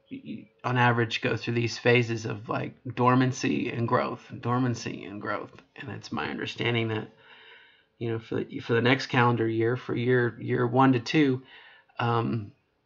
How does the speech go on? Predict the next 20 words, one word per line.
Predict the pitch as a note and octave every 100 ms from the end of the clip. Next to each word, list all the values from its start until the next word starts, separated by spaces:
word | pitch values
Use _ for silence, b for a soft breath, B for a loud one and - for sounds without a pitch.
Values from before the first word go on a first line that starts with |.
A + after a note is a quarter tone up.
| _ _ _ -
those | B2+ A#2+
breasts | G#2+ B2+ C3 -
are | A#2
still | - B2+
gonna | C3 C3
continue | A#2+ A#2 - B2 B2+
to | A#2+
grow. | B2+ B2 A#2+
There's | B2 A#2
still | - C3+
some | C3 C3
changes. | B2 A#2+ A2+
I | B2
have | D3+
a | C3
very | A#2+ B2
slow | B2 C3 B2
metabolism | B2 A2+ A2+ A2+ A#2 A#2 A#2
anyway, | A2 A#2 A#2+ B2 B2
so. | B2+ - - -